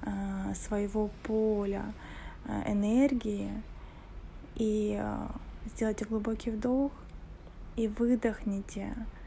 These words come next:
все действия, все мысли, э,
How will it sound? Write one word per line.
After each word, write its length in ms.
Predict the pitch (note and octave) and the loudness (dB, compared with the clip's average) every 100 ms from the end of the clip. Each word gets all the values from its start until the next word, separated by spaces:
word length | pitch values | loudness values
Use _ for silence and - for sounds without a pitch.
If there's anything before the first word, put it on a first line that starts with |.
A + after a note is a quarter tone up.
| - - - - - | -14 -16 -16 -14 -8
все 240 | - B3 | 2 2
действия, 880 | A3+ A#3+ B3+ - - G#3 G#3 G3+ G#3 - | 4 4 2 0 -2 -2 0 -2 -4 -6
все 260 | - - A#3+ | -2 4 6
мысли, 720 | A3+ A#3+ B3+ - G#3 G#3 G#3 - - - - - | 6 6 4 2 0 0 -4 -8 -10 -10 -8 -4
э, 480 | G#3 G#3 G#3 G#3 | -2 0 -2 -2